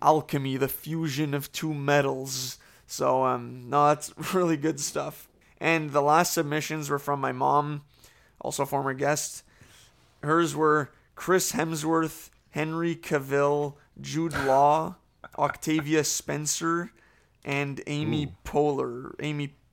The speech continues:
Speaker 1: Po-, Amy Poehler.
Speaker 2: Yeah.
Speaker 1: So, diversity there. Amy
Speaker 2: Yeah.
Speaker 1: Poehler, of course, Parks and Recs. Another great, um, reference to that
Speaker 2: He's really
Speaker 1: show.
Speaker 2: funny.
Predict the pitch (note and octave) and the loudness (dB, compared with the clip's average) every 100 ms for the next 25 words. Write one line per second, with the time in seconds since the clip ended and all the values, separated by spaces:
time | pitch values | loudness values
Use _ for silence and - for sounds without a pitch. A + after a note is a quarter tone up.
0 | - C3+ - F3 E3+ C3+ B2+ - - _ | -6 -4 0 0 -2 -4 -8 -10 -18 _
1 | _ _ _ F#2+ G2+ - _ _ _ - | _ _ _ -6 -6 -6 _ _ _ -16
2 | C#3+ B2+ C#3+ _ _ _ _ _ - C#3 | -10 -10 -12 _ _ _ _ _ -4 -4
3 | C3 C#3+ C#3+ D3 C#3 C#3 C#3+ C#3+ - _ | -2 -4 -2 -4 0 2 2 -2 -8 _
4 | - C#3+ C#3 - C#3 C#3+ C#3+ C#3 - C3+ | -10 -8 -6 2 2 4 2 0 -2 -6
5 | - C#3+ C#3 - - C3+ C#3 B2 B2+ C#3 | -4 -4 -4 -6 -6 -6 -8 -8 -2 0
6 | C#3 - - - - - - _ - D3 | 0 -4 -10 -12 -16 -20 -20 _ -14 -10
7 | C3 C3 C3 C3 C3 - C3+ B2+ B2+ B2+ | -10 -6 -4 -2 -4 -6 -8 -8 -12 -16
8 | D3 _ _ _ _ - C#3+ - C#2 - | -20 _ _ _ _ -10 -8 -8 -8 -6
9 | B2+ C#3 G2+ G#2 A2 C#3+ C#3 D#2+ D#2+ F2 | 0 2 4 4 4 2 0 -2 -6 -10